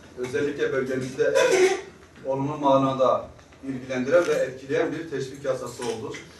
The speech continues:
Bu teşvik yasasının çıkmasıyla gerek yurt içinden ola-, olsun, gerek yurt dışındaki iş adamlarımız olsun, iş adamlarımızın yönünü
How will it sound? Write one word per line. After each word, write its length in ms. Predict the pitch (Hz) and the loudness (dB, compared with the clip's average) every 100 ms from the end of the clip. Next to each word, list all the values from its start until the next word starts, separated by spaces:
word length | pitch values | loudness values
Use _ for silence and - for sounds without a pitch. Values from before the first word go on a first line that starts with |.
| - - - - 147 | -20 -20 -20 -20 -16
Bu 120 | 156 | -4
teşvik 380 | 170 - - 175 | -4 -4 -4 2
yasasının 460 | 156 156 - 175 | 2 2 -2 -6
çıkmasıyla 840 | 175 - 139 139 190 170 190 190 - - - - - - - | -6 -8 -6 -2 0 6 6 4 -4 -20 -18 -18 -18 -20 -6
gerek 320 | 131 165 160 - | 2 2 2 -6
yurt 240 | - - | -12 -12
içinden 920 | - 233 - - - - - 135 143 147 | -8 -8 -10 -16 -18 -20 -16 -8 -6 2
ola-, 340 | - 156 147 | 4 4 2
olsun, 320 | 135 135 180 | -4 2 2
gerek 360 | - - - - | 4 2 0 -4
yurt 80 | - | -12
dışındaki 320 | - 143 151 | -10 -8 -8
iş 100 | - | -6
adamlarımız 640 | 139 139 135 135 139 131 | -2 0 2 2 0 -6
olsun, 300 | 123 - - - - - - - 151 | -8 2 2 2 -10 -20 -16 -14 -10
iş 120 | 165 | 0
adamlarımızın 720 | 170 160 151 147 143 151 170 202 | 4 4 2 0 -2 -2 -2 0
yönünü 400 | 156 156 165 | 2 4 4